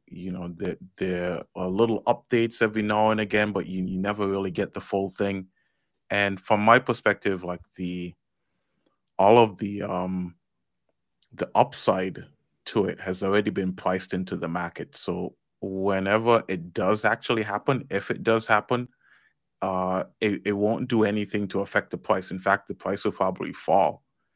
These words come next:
And then on top of that, because it's so, you know, Ethereum is, is so widely used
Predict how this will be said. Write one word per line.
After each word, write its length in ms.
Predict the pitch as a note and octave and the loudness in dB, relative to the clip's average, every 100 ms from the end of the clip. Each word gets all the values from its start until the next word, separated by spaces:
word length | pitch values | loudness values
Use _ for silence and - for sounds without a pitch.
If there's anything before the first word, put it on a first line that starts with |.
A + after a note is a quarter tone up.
| _ _ | _ _
And 140 | - G#2+ | -2 4
then 100 | A2+ | 4
on 100 | G2+ | 4
top 220 | A2+ - | 2 4
of 160 | A#2+ A2 | 4 6
that, 300 | G#2 G2+ - _ _ _ _ | 8 6 2 _ _ _ _
because 760 | G#2+ - A2+ A#2+ D3+ D3+ C#3 - - | -6 0 6 6 6 -2 -8 -14 -6
it's 220 | G2+ - | -6 -6
so, 640 | - - G#2 G#2 G2+ G2 F#2+ _ _ _ _ _ _ _ _ | -8 -2 2 4 2 2 -2 _ _ _ _ _ _ _ _
you 100 | G#2+ | -6
know, 260 | G2 F#2+ - | -4 -4 -6
Ethereum 540 | G2+ - A#2 A2+ A2 G2+ | -10 -2 2 4 2 0
is, 120 | F#2 | -8
is 220 | G2 F#2 | -10 -4
so 140 | A2 | -2
widely 560 | G2+ F#2+ G2 G2 G2+ F#2+ | 0 0 0 -2 -2 -4
used 600 | F#2 E2+ F#2 A2 B2+ - | -6 -6 -4 -6 -8 -16